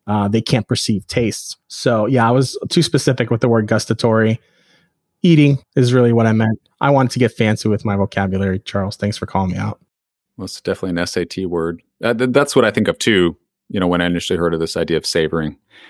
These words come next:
Speaker 2: It also is, uh, the name of a restaurant here in Dallas, Texas, where we all live and work, Savor.
Speaker 1: Yeah. Clyde, Clyde Warren Park.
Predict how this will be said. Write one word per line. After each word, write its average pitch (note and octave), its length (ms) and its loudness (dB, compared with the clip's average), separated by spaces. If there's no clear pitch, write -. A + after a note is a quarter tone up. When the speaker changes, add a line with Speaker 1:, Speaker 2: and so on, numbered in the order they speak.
Speaker 2:
It - 100 0
also F2+ 380 2
is, E2 220 0
uh, D#2+ 260 2
the F2+ 60 -4
name E2+ 220 0
of E2 100 -2
a D#2+ 80 0
restaurant E2 580 -2
here E2+ 200 -2
in D#2 140 -4
Dallas, D#2+ 400 -2
Texas, - 420 -6
where D#2+ 240 -2
we F2 120 0
all E2 340 2
live F#2 180 4
and F2 140 4
work, F2+ 260 2
Savor. F#2 540 2
Speaker 1:
Yeah. E3+ 220 0
Clyde, C3 340 0
Clyde C3+ 240 2
Warren C3 240 2
Park. - 420 0